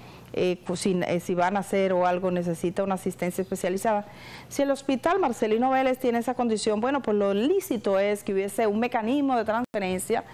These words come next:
que el hospital mismo llame, que la clínica llame al hospital, se pongan de acuerdo y haga la transferencia. No decirle a la gente, "Mire, aquí no tenemos,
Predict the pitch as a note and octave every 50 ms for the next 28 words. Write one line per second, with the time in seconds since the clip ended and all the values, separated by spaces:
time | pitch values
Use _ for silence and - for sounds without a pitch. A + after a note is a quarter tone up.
0 | - - - - - - - - G#3+ G#3+ G#3 G#3 - A3+ G#3 - A#3 B3+ B3+ C4
1 | C4 A#3+ A3 A3 G#3 G3 F#3+ G#3 B3 B3+ B3+ C4+ C4 C4 C4 C4 B3+ B3+ - -
2 | G#3+ - A3 G#3+ G#3 G3+ - A#3 A#3+ B3 B3 A#3+ A3 G3+ G#3+ G#3+ A3+ B3 A#3+ A#3+
3 | A3+ - - - A3 G#3 - B3+ B3+ B3 - - G3+ G3+ G3 A3 A3+ A3+ A3 G#3
4 | - A3+ A3+ A3 G#3 F#3+ G3 G3 G3+ G3+ G3+ G3+ F#3+ - F#3 F#3+ G3 F#3+ - F#3
5 | G3 G#3 G#3+ - A#3+ A3+ A3+ A3 G#3 G3+ G3+ G3+ G3+ G3+ G3+ A#3+ B3+ G#3+ G3+ G3
6 | - A3+ A3 B3 B3+ C4+ A#3+ A3+ G#3+ G#3+ G3+ G#3+